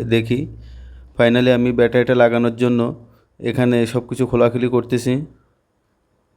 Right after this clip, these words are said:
অনেকেই কিন্তু এইসব কাজগুলি, ছোট ছোট কাজগুলি কিন্তু পারে না, মেকারের কাছে যাওয়া লাগে। তো আমি নিজেই কিন্তু এইসব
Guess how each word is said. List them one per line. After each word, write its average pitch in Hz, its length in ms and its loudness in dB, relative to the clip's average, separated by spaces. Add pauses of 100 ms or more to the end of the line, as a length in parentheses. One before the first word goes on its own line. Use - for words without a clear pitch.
(760)
অনেকেই 127 380 2
কিন্তু 143 240 0
এইসব 139 280 -2
কাজগুলি, 127 460 0
ছোট 127 200 -4
ছোট 127 200 -4
কাজগুলি 123 440 2
কিন্তু 127 240 0
পারে 113 340 2
না, 110 120 0 (1800)
মেকারের 117 440 2
কাছে 120 260 0 (120)
যাওয়া 110 260 4
লাগে। 107 280 0 (200)
তো 113 120 -2
আমি 113 240 0
নিজেই 117 380 0
কিন্তু 120 320 -4
এইসব 117 260 -2